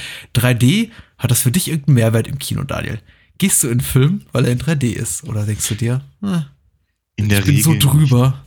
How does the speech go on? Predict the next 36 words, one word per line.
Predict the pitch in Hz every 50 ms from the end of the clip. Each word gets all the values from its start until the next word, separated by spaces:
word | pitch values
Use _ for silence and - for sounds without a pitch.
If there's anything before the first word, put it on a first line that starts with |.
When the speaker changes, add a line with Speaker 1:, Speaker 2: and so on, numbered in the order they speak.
| -
Speaker 2:
nicht. | - - 98
Ja, | 95 92
nee, | 92 92 95
in | 92 104
der, | 110 110 110 107 - -
in | 110 110
der | 113 110
Regel, | 107 117 113 117 113 110 110 -
in | 113 110
der | 113 107
Regel | 104 110 104 101 98
nicht. | 87 85 76 - - - - - - - - - _ _ -
Ähm, | - 107 104 104 107 107 107 107 107 107 101 - _ _ - _ _ _ _ _ _ _ _ _ _ - - -
es | 120 - -
gibt, | - 139 - - - - - - - - _ - - - - _ -
es | - - -
gibt | - 139 147 - -
sicherlich | - 131 139 135 123 123 123
ein | 131
paar | 120 - 127 120
Filme, | - - 120 117 117 104
bei | 110 107
denen | 104 110 110
ich | 107 104
denke, | - 110 110 107 - 113 107
in | 92 - 98 104
drei | 98 104 95 104 101
D | 98 101 104 107 107 107 104 - - - - - - - - -
könnte, | - - 123 127 131 - 135 127 123 120 120 117 117 113 113 - -
ähm, | 110 107 104 104 104 101 101 101 101 101 98 98 98 98 98 98 95 92 98 -
könnte | - 127 123 127
es | 110 104
einen | 107 101
Mehrwert | 101 95 90 90 87 -
geben. | - 104 117 139 160 165 - _ _ _ _ _ _ _ _ _ _ _ _ _ _ -
Ähm, | 104 107 104 104 101 104 104 104 104 104 101 101 104 98 82 76 -